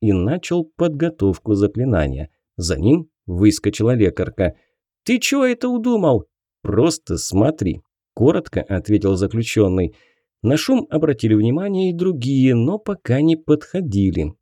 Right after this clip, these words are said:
Только Бронз спустился с ворот и встал рядом. Ката закончил заклинание и положил руки на холодный камень. Пару секунд ничего не происходило, а земля начала мелко дрожать, и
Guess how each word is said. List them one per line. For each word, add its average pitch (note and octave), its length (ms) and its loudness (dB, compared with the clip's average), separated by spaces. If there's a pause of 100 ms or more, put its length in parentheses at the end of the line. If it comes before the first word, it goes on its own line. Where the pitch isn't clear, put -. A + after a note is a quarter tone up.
(100)
Только F2+ 380 0
Бронз G#2+ 440 0
спустился F2+ 840 -2
с - 120 -12
ворот E2+ 380 -2
и C3 80 2
встал G2 400 -2
рядом. F2 460 -2 (600)
Ката G3+ 260 2
закончил G#2 460 0
заклинание E3 680 0
и G3 140 -8
положил D3+ 540 0
руки F3 400 -2
на D#3 180 -2
холодный A#2 840 0
камень. E2+ 580 -4 (220)
Пару G2 240 0
секунд - 440 -4
ничего F2 380 0
не E2+ 140 -2
происходило, F#2 800 -2 (320)
а G2 120 0
земля F#2 500 0 (100)
начала D3+ 680 0
мелко B2 600 0
дрожать, A2 640 2 (240)
и G#3 200 0